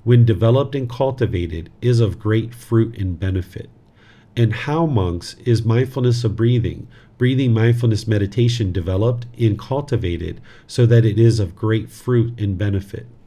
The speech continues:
Here, monks, a monk having gone to the forest, to the foot of a tree, or an empty hut, sits down,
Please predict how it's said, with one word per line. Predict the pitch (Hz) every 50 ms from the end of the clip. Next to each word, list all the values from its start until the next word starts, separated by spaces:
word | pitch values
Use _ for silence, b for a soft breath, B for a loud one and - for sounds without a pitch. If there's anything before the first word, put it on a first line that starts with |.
| B B B B B B B B B B B
Here, | B - - 156 156 156 147
monks, | 131 113 92 87 82 85 - - - b b b b _
a | 120 123
monk | 117 117 123 131 123 104 -
having | - - 113 113 101 110 101 98
gone | 95 107 113 120 123 131 120
to | - - 120
the | 110 113
forest, | 117 - - 120 120 117 95 - 113 - - - B B B B B
to | - 131 123
the | 117 107
foot | - - - 135 127
of | 131 113 107
a | 104
tree, | 98 - - - 127 123 117 98 - - B B B B B B
or | - 127 147 147 143
an | 135 120 110 117 117
empty | 117 117 117 117 117 113 101
hut, | 92 - - - 107 - - - - b b b b
sits | _ - - - 120 117 117 -
down, | - 117 110 107 104 95 87 82 82 -